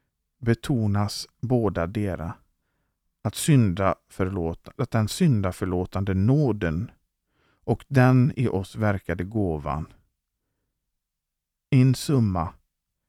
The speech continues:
det är Kristi och den helige Andes rättfärdighet,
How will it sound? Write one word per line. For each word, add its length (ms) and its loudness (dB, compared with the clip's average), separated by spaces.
det 380 4
är 180 0
Kristi 920 -6
och 240 -4
den 180 2
helige 580 2
Andes 560 2
rättfärdighet, 1080 -8